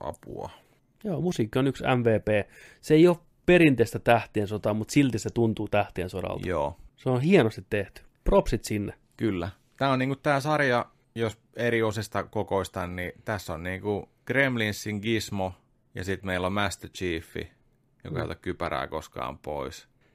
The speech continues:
Speaker 1: Ja sitten on tollaista LucasArtsin
Speaker 2: Mm.
Speaker 1: seikkailua.
Speaker 2: Kyllä. Mä olisin vaan toivonut, että ne olisi kaikki jaksot tullut saman tien. Tai
Speaker 1: Tot-, totta kai,
Speaker 2: koska
Speaker 1: totta kai.
Speaker 2: tää on niin putkeen katsottava sarja, kun ollaan
Speaker 1: Joo.
Speaker 2: ja voi. Mutta itse asiassa tää on hyvä, kun nämä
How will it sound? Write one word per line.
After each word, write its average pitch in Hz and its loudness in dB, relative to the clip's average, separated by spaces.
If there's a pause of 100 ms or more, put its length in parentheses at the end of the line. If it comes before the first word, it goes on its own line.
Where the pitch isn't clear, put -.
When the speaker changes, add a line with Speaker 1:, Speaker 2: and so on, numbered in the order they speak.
Speaker 1:
Ja 85 -10
sitten 82 -6 (400)
on 82 -8
tollaista 76 -8
LucasArtsin 80 -10 (200)
Speaker 2:
Mm. 117 -4
Speaker 1:
seikkailua. 69 -6 (500)
Speaker 2:
Kyllä. 98 -2 (460)
Mä 147 -2
olisin 120 2
vaan 135 4
toivonut, 120 10
että 104 -4
ne 113 2
olisi 107 -2
kaikki - -2
jaksot - -6
tullut - -10
saman 87 -10
tien. 104 -8
Tai 117 6
Speaker 1:
Tot-, 107 -6 (120)
totta 104 -4
kai, 57 -6 (100)
Speaker 2:
koska 120 2
Speaker 1:
totta - 0
kai. 180 -12 (120)
Speaker 2:
tää 120 6
on 135 4
niin 127 2 (460)
putkeen 107 0
katsottava 95 -4
sarja, 98 0
kun 98 -6
ollaan 98 -2
Speaker 1:
Joo. 87 0
Speaker 2:
ja 87 -4
voi. 80 -4 (340)
Mutta 151 4
itse 120 2
asiassa 110 -4
tää 113 0
on 110 -2
hyvä, 127 2
kun 117 0
nämä 113 2